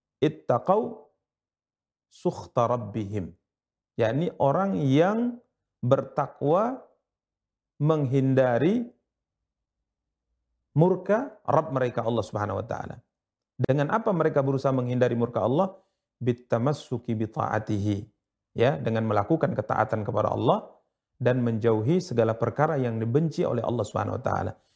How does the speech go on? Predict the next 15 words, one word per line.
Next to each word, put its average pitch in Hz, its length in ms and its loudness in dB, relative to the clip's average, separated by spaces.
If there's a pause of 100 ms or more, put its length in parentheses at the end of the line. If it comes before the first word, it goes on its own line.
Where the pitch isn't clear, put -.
(160)
Sehingga 160 480 4
yang 120 240 -2
mereka 117 240 -2
lakukan 107 480 -2
ini 180 400 0 (160)
akhirnya 131 560 2 (480)
menyelamatkan 113 560 0
mereka 110 560 0 (320)
dari 113 320 0
api 107 320 -4
neraka 104 320 2
Allah 120 320 2 (320)
Subhanahu 104 640 -6
wa 110 80 4
taala. 92 400 -4